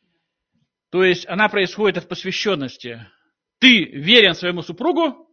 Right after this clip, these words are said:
ты посвящен ему, ты верен своим детям, внукам, ты им посвящен, ты верен своему труду во имя Господа, ты ему посвящен, и ты не бегаешь и лучшего не ищешь.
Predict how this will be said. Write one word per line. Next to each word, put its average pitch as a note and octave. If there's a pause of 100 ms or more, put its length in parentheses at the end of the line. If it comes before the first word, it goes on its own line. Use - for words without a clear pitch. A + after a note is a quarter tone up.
(840)
ты C3+
посвящен A#3+
ему, A#3 (180)
ты E3+
верен A3+
своим F3+
детям, E3+
внукам, C4+ (160)
ты D#3
им D3
посвящен, B3+ (320)
ты F#3
верен G3+
своему F#3+
труду G#3+
во C#4
имя A3
Господа, G3
ты F#3+
ему F#3
посвящен, F3 (180)
и E3+
ты B3+
не A#3+
бегаешь G#3+
и A#3+
лучшего B3+
не G#3
ищешь. -